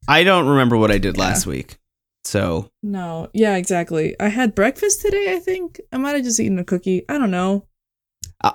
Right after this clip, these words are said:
Speaker 1: I'm gonna tell you
Speaker 2: No?
Speaker 1: what I ate today later. I'm excited to tell
Speaker 2: Ooh.
Speaker 1: you about it.
Speaker 2: Ooh, shit.
Speaker 1: It's relevant
Speaker 2: Ooh.
Speaker 1: to the podcast and the T V show.
Speaker 2: Ooh, okay.
Speaker 1: It's great. Anyway,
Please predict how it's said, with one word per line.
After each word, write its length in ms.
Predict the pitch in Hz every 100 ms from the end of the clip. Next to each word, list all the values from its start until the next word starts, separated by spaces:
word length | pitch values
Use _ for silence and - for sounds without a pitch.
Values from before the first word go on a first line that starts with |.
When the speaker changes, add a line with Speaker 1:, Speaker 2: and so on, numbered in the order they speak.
| -
Speaker 1:
I'm 120 | 160
gonna 140 | 196
tell 220 | 151 151 156
you 60 |
Speaker 2:
No? 40 | 147
Speaker 1:
what 80 | 117
I 60 |
ate 220 | 104 104
today 220 | - 101 101
later. 420 | 104 101 87 98
I'm 180 | - 113
excited 380 | 110 - 110 101 247
to 120 | 285
tell 100 | 262
Speaker 2:
Ooh. 40 |
Speaker 1:
you 100 | 98
about 240 | 95 85 87
it. 160 | - _ _ 240
Speaker 2:
Ooh, 220 | 294 254
shit. 400 | - - 302 190
Speaker 1:
It's 120 | 139
relevant 460 | 135 151 165 156 165
Speaker 2:
Ooh. 100 | 147
Speaker 1:
to 80 | 139
the 100 | 123
podcast 580 | 151 107 107 98 101 -
and 140 | 104
the 40 | 101
T 180 | - 98
V 140 | 92
show. 80 | 294
Speaker 2:
Ooh, 760 | 370 403 427 440 453 466 480 - - 285
okay. 380 | 349 277 285 - _
Speaker 1:
It's 140 | - -
great. 260 | 101 90 -
Anyway, 400 | 131 143 127 101